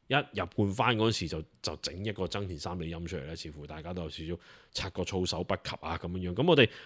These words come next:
好啦，事不宜遲，我哋正式介紹佢啦，出相啦。係啦，噉呢位就真田三里音啦，噉佢就係，噉啊，而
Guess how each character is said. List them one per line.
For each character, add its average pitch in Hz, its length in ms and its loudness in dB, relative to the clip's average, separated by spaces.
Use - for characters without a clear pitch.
好 - 80 10
啦， 196 120 12
事 120 160 2
不 151 100 4
宜 123 60 4
遲， 92 160 2
我 92 60 4
哋 82 40 -4
正 85 100 0
式 87 120 0
介 - 100 -4
紹 78 220 -4
佢 71 180 -8
啦， 69 100 -8
出 98 120 -2
相 76 260 -2
啦。 78 100 -10
係 151 120 10
啦， 170 80 12
噉 180 120 6
呢 208 60 10
位 180 140 12
就 123 100 8
真 151 140 6
田 107 80 8
三 110 180 6
里 98 120 4
音 95 160 2
啦， 95 220 8
噉 98 200 2
佢 113 200 8
就 104 140 4
係， 85 540 2
噉 117 200 2
啊， - 20 6
而 82 220 0